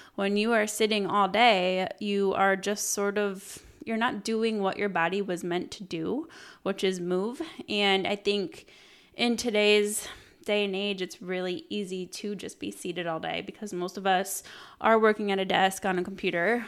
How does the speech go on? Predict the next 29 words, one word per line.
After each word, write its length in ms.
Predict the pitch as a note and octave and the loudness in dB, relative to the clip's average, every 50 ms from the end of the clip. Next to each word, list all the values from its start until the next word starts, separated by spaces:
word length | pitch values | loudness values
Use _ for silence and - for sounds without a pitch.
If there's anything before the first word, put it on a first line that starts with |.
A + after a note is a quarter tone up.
| - | -8
Most 280 | - G#3 G3+ G3+ - - | -8 -8 -8 -8 -8 -6
of 100 | G3 F#3+ | -2 0
us 320 | F#3+ F#3+ G3 - - - - - | 0 0 0 -2 -6 -8 -8 -8
do 200 | G#3+ - A3+ A3+ | -8 -4 -2 0
like 180 | A3 G#3+ G3 G3+ | 0 0 0 0
to 100 | - - | -2 -2
watch 260 | G3 F3 F3+ - - - | 0 0 0 -2 -4 -6
T 100 | - G3+ | -8 -6
V. 260 | F#3 F3+ E3+ F3+ G3 | -4 -4 -4 -4 -2
Most 280 | G3 F#3 G3 G3+ - | -2 -4 -4 -4 -6
of 100 | G3+ F#3 | -6 -4
us 220 | G3 F#3 F#3 F#3 - | -2 -2 -2 -4 -2
are 160 | - F#3 F3+ | 0 0 0
on 200 | E3 F3+ F#3 F#3+ | 2 0 0 0
our 120 | F#3+ F#3+ | -2 -2
phones, 520 | F#3+ - F#3 F3 F3 F3+ F#3 F3+ F3 - - - - - - - - - - _ _ - | -2 -2 0 0 0 0 -2 -4 -6 -8 -12 -14 -18 -20 -20 -20 -20 -20 -20 _ _ -2
whether 320 | B3+ C4 C4 B3 A#3+ A3 | 2 2 4 6 6 4
it's 160 | G#3+ G#3 - | 4 2 0
for, 540 | - - G#3+ G3+ G3 G3 F#3+ F#3 F3 D3+ - - - _ _ _ - | 0 2 4 6 8 8 8 8 6 4 2 -2 -8 _ _ _ -4
you 120 | A3 G3+ | -2 0
know, 180 | F#3+ F3 E3+ E3+ | 0 0 0 -2
productivity 960 | F3 - - - F#3+ F3+ F3+ E3+ E3+ - - - G3+ F#3 F#3 F#3+ F#3 F3+ F3+ | -4 -6 -4 0 0 2 2 0 -2 -4 -6 -6 -6 -4 -4 -4 -2 -2 0
and 200 | F3+ F3 E3+ E3 | -2 -2 -4 -4
productive 480 | - - F3+ E3 E3 F3 - - G3 G3 | -6 -4 -2 -2 -2 -2 -4 -6 -8 -6
things 360 | - G3 F#3 F#3 F3+ F3+ F3+ | -6 -4 -4 -2 -2 -2 -4
or 460 | - - F#3 F3+ F3 E3+ E3+ E3+ F3+ - | -4 -2 -2 0 0 0 0 -2 -4 -6
scrolling 640 | - - - - F3+ F3 F3 E3+ E3+ E3+ F3 F#3 | -10 -8 -4 -2 0 0 0 -2 -2 -4 -4 -6
social 320 | - - F#3+ F3 - - F#3+ | -6 -6 -6 -6 -4 -4 -4
media. 480 | F3+ F3 E3 E3 E3+ E3 D#3+ E3+ F#3 | -4 -4 -4 -4 -4 -2 -2 -2 -4